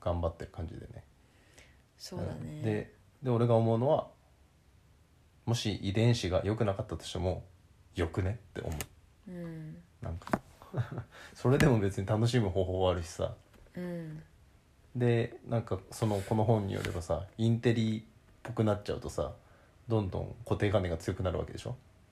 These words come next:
Speaker 2: うん、それもあるみたい。
Speaker 1: それもまたなんか不幸せの一つじゃない？
Speaker 2: うん。
Speaker 1: 頭が良すぎても。
Speaker 2: そうだね。なんかそういう人はそういう人で、アメリカの場合だと、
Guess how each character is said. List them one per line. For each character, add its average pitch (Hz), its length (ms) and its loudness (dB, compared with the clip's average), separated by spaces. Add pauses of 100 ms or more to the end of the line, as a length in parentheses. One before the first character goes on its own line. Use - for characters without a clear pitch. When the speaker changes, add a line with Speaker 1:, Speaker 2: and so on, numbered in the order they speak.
(460)
Speaker 2:
う - 20 -10
ん、 175 200 -8
そ 190 260 -6
れ 190 160 -4
も 185 220 -8
あ 175 80 -6
る 160 100 -8
み 147 140 -8
た 151 220 -12
い。 - 140 -14 (120)
Speaker 1:
そ - 180 2
れ 123 80 6
も 127 160 6
ま 123 120 6
た 123 140 6
な 117 120 6
ん 98 80 -4
か - 340 -2
不 - 120 -12
幸 98 280 6
せ 90 140 -4
の 85 80 -4
一 87 180 -6
つ - 120 -12
じ - 80 -6
ゃ - 20 -6
な 85 100 -10
い？ 95 100 -16 (300)
Speaker 2:
う 180 60 -10
ん。 170 400 -8
Speaker 1:
頭 90 300 -4
が 90 100 -4
良 87 100 -6
す 92 120 -8
ぎ 87 100 -6
て - 80 -10
も。 - 80 -12 (460)
Speaker 2:
そ - 220 -8
う 175 60 -6
だ 156 120 -12
ね。 156 140 -10
な 170 120 -10
ん - 20 -12
か 165 120 -14
そ 254 240 2
う 247 40 2
い 247 80 -2
う 240 40 -4
人 247 200 -8
は 254 80 -2
そ 196 200 -8
う 185 40 -6
い 180 40 -6
う - 20 -8
人 185 260 -10
で、 156 240 -6
ア 165 60 -10
メ 165 140 -4
リ 165 100 -8
カ 165 180 -10
の 165 160 -10
場 160 180 -10
合 160 140 -6
だ 165 120 -10
と、 208 420 0